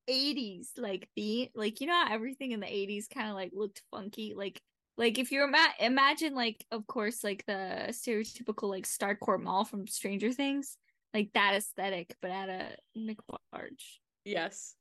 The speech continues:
Speaker 1: But yeah, it closed in two thousand, so there's no more floating McDonald's.
Speaker 2: Well, it is what it is. Um,
Speaker 1: Anyway, I love McBarge.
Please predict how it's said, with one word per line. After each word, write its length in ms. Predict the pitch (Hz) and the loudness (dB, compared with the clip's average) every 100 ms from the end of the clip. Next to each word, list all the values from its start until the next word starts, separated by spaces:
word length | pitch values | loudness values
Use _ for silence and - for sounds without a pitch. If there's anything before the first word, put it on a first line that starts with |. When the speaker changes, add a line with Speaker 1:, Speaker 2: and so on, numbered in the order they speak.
| - | -2
Speaker 1:
But 80 | 208 | -2
yeah, 120 | - _ | -2 _
it 160 | 202 - | -2 2
closed 460 | 294 302 339 - | 6 6 6 2
in 120 | 285 247 | 2 4
two 200 | 302 269 | 2 2
thousand, 680 | 226 208 214 170 135 - - | 0 0 -4 -4 -10 -12 -20
so 300 | - 220 214 | -10 -6 -2
there's 240 | 208 202 214 | 0 0 2
no 160 | 214 | 2
more 200 | 220 214 | 2 0
floating 340 | - - - - | -2 -4 -4 -8
McDonald's. 640 | 240 - - - 240 - - _ _ - | -10 -10 -10 -10 -10 -12 -14 _ _ -6
Speaker 2:
Well, 300 | 247 285 269 _ _ _ _ | -4 -4 -10 _ _ _ _
it 100 | 254 | -4
is 160 | 254 226 | -4 -2
what 120 | 208 | -4
it 80 | 185 | -4
is. 240 | - - - | -6 -8 -4
Um, 460 | 214 220 240 233 269 - - - - | 2 6 6 4 2 -4 -12 -16 0
Speaker 1:
Anyway, 420 | 226 208 190 240 - _ _ _ _ | 2 2 -2 -8 -10 _ _ _ _
I 180 | 247 214 - _ _ - | 0 0 -6 _ _ 2
love 320 | 233 240 220 | 6 6 4
McBarge. 720 | 202 202 196 185 196 - | -2 -2 -4 -2 -2 -2